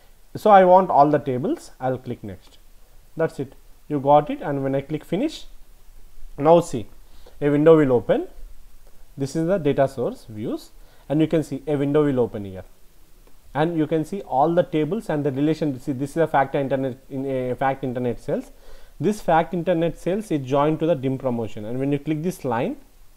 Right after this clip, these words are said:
then you can see on what column it has been joined. Promo-, promotion key and promotion key. Okay,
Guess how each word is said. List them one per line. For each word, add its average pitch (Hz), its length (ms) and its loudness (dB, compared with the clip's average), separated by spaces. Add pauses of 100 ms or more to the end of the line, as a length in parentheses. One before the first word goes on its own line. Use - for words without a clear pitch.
(680)
then 147 180 2
you 156 100 2
can 151 180 0
see 151 120 0
on 139 160 0
what 139 300 2
column 135 300 2
it 117 80 -6
has 117 180 0
been 113 220 -6
joined. 95 340 -10 (580)
Promo-, 147 320 2
promotion 156 520 0
key 180 100 -4
and 175 160 -2
promotion 113 460 -6
key. 98 160 -18 (920)
Okay, 190 280 -4